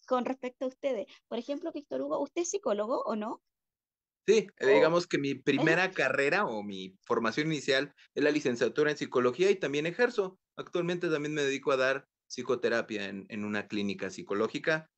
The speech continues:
Speaker 2: pero pues también, eh, mientras estudiaba la carrera, curiosamente,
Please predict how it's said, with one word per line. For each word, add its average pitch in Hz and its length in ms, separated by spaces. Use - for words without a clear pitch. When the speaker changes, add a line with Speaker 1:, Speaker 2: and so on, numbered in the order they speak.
Speaker 2:
pero 123 180
pues 117 180
también, 117 520
eh, 110 300
mientras 131 340
estudiaba 170 280
la 190 100
carrera, 175 280
curiosamente, 151 800